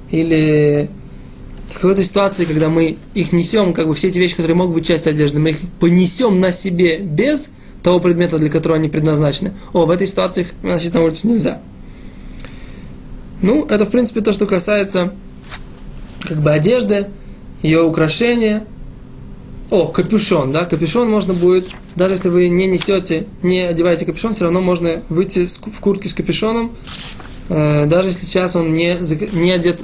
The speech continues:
в этом капюшоне, все равно можно будет выйти. Э,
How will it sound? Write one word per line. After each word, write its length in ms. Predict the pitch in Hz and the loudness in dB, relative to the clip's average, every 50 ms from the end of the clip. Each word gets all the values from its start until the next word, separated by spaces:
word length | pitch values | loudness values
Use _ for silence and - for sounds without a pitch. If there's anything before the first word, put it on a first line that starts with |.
| - - | -6 -2
в 80 | 175 | -2
этом 200 | 160 156 165 160 | 0 0 0 -2
капюшоне, 280 | 156 165 165 180 196 185 | 0 0 0 2 2 2
все 100 | 175 170 | 2 2
равно 140 | 170 170 170 | 2 2 2
можно 200 | 165 156 156 156 | 2 0 0 2
будет 220 | 156 156 151 147 | 2 2 0 2
выйти. 340 | 180 185 196 202 - 233 233 - - - - - - - - - - - - - - - - - - - - - - - - - - - - - - | 0 0 0 0 -2 -4 -4 -6 -10 -16 -16 -16 -16 -18 -16 -16 -16 -14 -14 -16 -16 -18 -18 -18 -16 -16 -16 -16 -16 -16 -14 -14 -14 -14 -14 -10 -6
Э, 560 | 277 190 156 151 147 143 143 143 139 139 139 | -2 0 2 2 2 2 2 2 0 0 -2